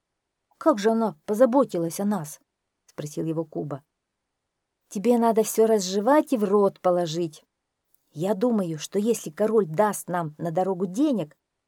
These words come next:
то мы отправимся на поиски его дочерей. «Так-то оно так.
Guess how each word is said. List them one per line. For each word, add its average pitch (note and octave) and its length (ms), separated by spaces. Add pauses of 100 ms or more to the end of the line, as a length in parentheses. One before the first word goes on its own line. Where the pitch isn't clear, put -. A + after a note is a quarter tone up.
(140)
то B3 120
мы D#4 200
отправимся A#3+ 800
на F3+ 140
поиски A3+ 500
его E3+ 200
дочерей. D#3+ 600 (1300)
«Так-то E3+ 420
оно F3+ 200
так. F#3 480